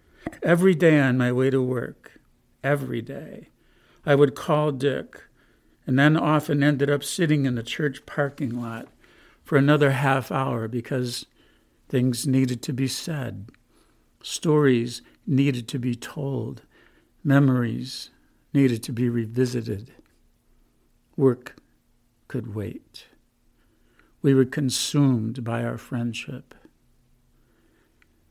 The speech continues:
We lived far apart, but were able to get together one last time. He drove to Milwaukee from Detroit for this last time together.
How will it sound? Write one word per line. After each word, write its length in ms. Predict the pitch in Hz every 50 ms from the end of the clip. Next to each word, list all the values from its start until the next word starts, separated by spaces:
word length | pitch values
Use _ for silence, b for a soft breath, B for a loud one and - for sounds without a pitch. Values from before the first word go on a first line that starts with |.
| _ _ _ _
We 120 | - 151 165
lived 260 | 202 202 185 156 139
far 300 | - - 185 151 139 135
apart, 500 | 123 - - - 160 147 135 120 - -
but 160 | 135 143 -
were 140 | 135 135 143
able 260 | - 139 139 139 139
to 80 | 127 135
get 220 | 131 127 139 135
together 400 | - - 123 139 139 135 131 131
one 360 | 123 117 120 131 131 131 131 131
last 420 | 123 127 123 123 123 - - -
time. 540 | - - - - - - 131 139 - 151 156 _ _ _ _ _ _ b b b b b b b b b b b b b b
He 160 | b - 170
drove 400 | 143 135 156 160 165 160 160 143 -
to 120 | - 151
Milwaukee 640 | 143 139 135 131 127 127 143 147 135 139 - 143 127
from 220 | 120 - 135 123
Detroit 500 | 120 117 113 - - - 160 147 127 113
for 320 | - - - 156 131 113 113
this 300 | 113 123 127 123 - -
last 420 | 113 104 110 110 110 - - -
time 360 | - - 113 110 113 110 107
together. 640 | 110 - - 113 117 113 113 117 123 131 135 139